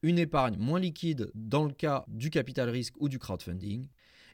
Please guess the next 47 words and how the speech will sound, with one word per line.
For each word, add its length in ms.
et 100
un 80
rendement 340
famélique 720
pour 140
les 100
livrets 360
et 40
comptes 220
à 60
terme 220
solidaires 540
entre 280
zéro 280
pour 180
cent 180
et 80
un 120
pour 160
cent 280
en 140
fonction 460
de 100
la 140
durée 360
d'immobilisation 800
des 100
fonds. 200
La 140
finance 380
responsable 720
implique 400
de 100
faire 160
des 180
arbitrages. 600
Comme 240
l'aurait 240
dit 140
Pierre 260
Mendès 240
France 400
s'il 160
avait 180
été 180
conseiller 380
patrimonial, 720